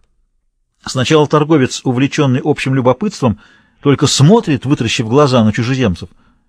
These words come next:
ну, а потом смекает, что от янгуйза можно поживиться, и обыкновенно запрашивает непомерную цену. Абдул вступает в торговлю, в чем принимают теперь участие и некоторые из зрителей. Они кричат продавцу: «Проси столько-то!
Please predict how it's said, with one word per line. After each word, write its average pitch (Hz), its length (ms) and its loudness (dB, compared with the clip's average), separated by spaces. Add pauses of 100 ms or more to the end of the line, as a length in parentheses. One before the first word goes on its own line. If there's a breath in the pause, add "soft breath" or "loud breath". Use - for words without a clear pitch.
(140)
ну, 180 140 -8
а 220 40 -8
потом 190 240 -2
смекает, 160 480 2
что 131 260 -2
от 139 160 -4
янгуйза 131 520 0
можно 110 260 0
поживиться, 160 540 -4
и 160 220 -4
обыкновенно 170 520 0
запрашивает 156 600 0
непомерную 170 600 0
цену. 101 360 -6 (960)
Абдул 127 420 2
вступает 160 500 -4
в - 60 -20
торговлю, 123 540 -4 (340)
в - 80 -20
чем 143 220 0
принимают 135 420 0
теперь 131 240 -4
участие 143 440 -2
и 131 120 -4
некоторые 135 380 -4
из 107 80 -6
зрителей. 135 480 -4 (800 soft breath)
Они 160 320 2
кричат 165 460 0
продавцу: 151 420 -2
«Проси 233 360 -2
столько-то! 226 920 0